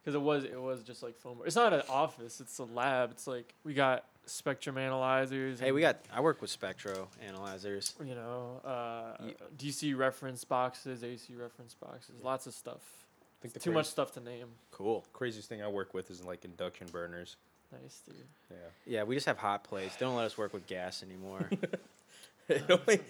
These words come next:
Speaker 3: there's a story behind every rule, so.
Speaker 2: Yeah.
Speaker 1: That's, yeah, I like to think that too.
Speaker 2: Well,
Speaker 1: What
Speaker 2: yeah, most, uh, most safety is, uh, most safety rules are, like, written in blood, unfortunately.
Speaker 1: <laughs> Yes,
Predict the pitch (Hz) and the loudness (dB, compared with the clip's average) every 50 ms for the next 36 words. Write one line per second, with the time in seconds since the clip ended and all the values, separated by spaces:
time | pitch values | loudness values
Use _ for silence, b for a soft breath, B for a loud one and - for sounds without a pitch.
0 | - - - - 123 120 123 117 - - - - 131 135 135 139 131 131 135 127 | -12 -16 -6 -4 -4 -2 -2 -4 -4 -4 0 2 4 6 6 6 6 6 4 4
1 | 120 107 98 123 117 113 117 117 110 113 117 110 104 101 101 - - - - 104 | 4 4 2 2 4 4 4 2 4 6 6 6 6 4 2 -2 -6 -6 -4 -2
2 | 95 95 92 - - - - 113 101 95 92 90 92 92 - 151 165 - - 131 | -2 -2 -4 -6 -12 -12 -6 -4 -4 -2 -2 -4 -6 -6 -6 -6 -6 -6 -6 -6
3 | 127 123 110 110 - 143 143 147 147 139 135 135 131 135 127 - 135 123 120 123 | -8 -8 -8 -8 -6 -4 -2 -2 -2 -2 -4 -6 -8 -8 -12 -16 -16 -16 -14 -16
4 | 117 - - - 139 127 120 - 147 - _ _ _ _ - - 113 143 127 127 | -16 -18 -16 -16 -16 -16 -16 -18 -20 -20 _ _ _ _ -18 -8 0 4 6 6
5 | 185 185 147 139 123 110 101 98 104 117 113 104 - - - 107 101 95 - - | 6 4 2 -2 -4 -6 -4 -2 0 2 2 2 0 0 2 2 2 2 2 4
6 | 139 143 139 - - 135 123 120 117 - 117 107 101 98 95 95 - - 113 104 | 2 4 4 4 4 6 6 4 4 0 -2 -2 -2 -2 -4 -6 -6 -4 -2 -2
7 | 98 104 101 98 92 92 92 87 90 90 - - - _ _ - 131 127 123 - | 0 2 2 2 2 0 -2 -2 -6 -8 -12 -18 -20 _ _ 0 0 2 2 4
8 | - 135 120 117 - 117 107 104 104 101 95 101 98 98 98 95 - 95 98 104 | 4 4 4 4 2 -2 -2 0 0 0 2 2 2 2 2 0 -2 0 0 0
9 | 104 101 101 90 95 92 95 95 95 92 90 87 80 - - 104 98 92 - - | 0 0 -2 -4 -4 -2 0 0 0 0 0 -4 -6 -12 -12 -10 -10 -10 -8 -6
10 | 104 95 92 - - - 98 - - - 190 196 190 208 214 220 233 - - 202 | -6 -6 -6 -6 -8 -10 -10 -10 -10 -8 -6 -4 -4 -4 -6 -6 -8 -10 -10 -14
11 | 202 208 202 202 185 151 95 - 87 - - - - - - - | -14 -12 -10 -10 -10 -10 -12 -14 -14 -14 -14 -14 -12 -14 -14 -16